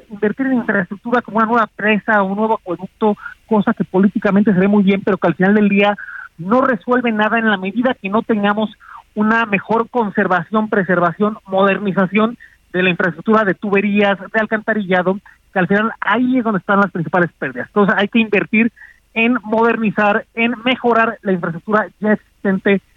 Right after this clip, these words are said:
antes de expandirnos con presas o, o acueductos. Estas tres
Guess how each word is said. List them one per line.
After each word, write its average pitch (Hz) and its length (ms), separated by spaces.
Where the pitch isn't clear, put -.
antes 185 340
de 180 220
expandirnos 170 680
con 147 180
presas 160 460
o, 143 320
o 156 140
acueductos. 143 580
Estas 285 320
tres 262 160